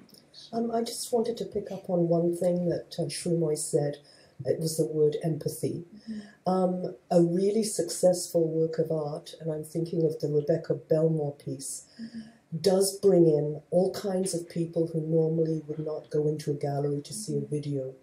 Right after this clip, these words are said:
Speaker 1: Um, so, you know, it was filmed in the back alleys of Vancouver, which,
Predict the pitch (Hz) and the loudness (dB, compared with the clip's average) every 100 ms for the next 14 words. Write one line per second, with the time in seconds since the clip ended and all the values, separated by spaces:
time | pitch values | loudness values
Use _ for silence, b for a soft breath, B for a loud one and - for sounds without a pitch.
0 | B B B B B 151 151 143 143 - | B B B B B -2 0 -2 -2 2
1 | - 120 151 - - - - 165 143 151 | 6 8 6 4 -4 -12 0 4 6 4
2 | - 147 - - 170 165 160 - 160 151 | 2 -2 -2 6 10 10 6 2 0 0
3 | 139 160 160 160 165 147 160 156 156 151 | -2 -4 -4 -4 -4 -2 -2 -2 -2 -2
4 | 147 143 - 147 143 175 170 143 - - | -4 -6 -4 -4 0 0 0 -2 -8 -16